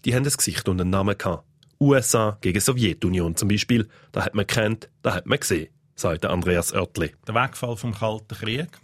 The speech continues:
Speaker 2: so schön dass das ist und so schön, dass die, äh, der eiserne Vorhang quer durch Europa nicht mehr existiert. Äh, eins muss man einfach wissen, die Klarheit, die mit dieser Blockbildung seinerzeit,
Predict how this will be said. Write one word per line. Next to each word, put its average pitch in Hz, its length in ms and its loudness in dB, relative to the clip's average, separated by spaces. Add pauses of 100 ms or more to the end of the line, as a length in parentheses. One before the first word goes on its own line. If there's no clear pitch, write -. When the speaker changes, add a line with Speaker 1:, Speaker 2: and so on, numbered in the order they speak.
(260)
Speaker 2:
so - 160 -8
schön 131 300 0
dass - 180 -8
das 110 140 -8
ist 143 280 -6
und 123 220 -10
so - 80 -12
schön, 123 320 -2
dass - 380 -8 (200)
die, 104 160 -6
äh, 101 360 -4
der 110 140 -10
eiserne 123 320 -2
Vorhang 117 380 -2
quer 113 260 -2
durch 110 140 -6
Europa 107 440 -2
nicht 123 160 2
mehr 151 120 2
existiert. 135 840 -8 (600)
Äh, - 60 -12 (160)
eins 131 300 0
muss 156 120 2
man 135 120 2
einfach 120 240 -2
wissen, 131 480 -2 (240)
die 113 120 -4
Klarheit, 127 760 0
die 110 460 -2
mit 131 500 -6
dieser 113 240 -2
Blockbildung 110 800 -6
seinerzeit, 110 580 -8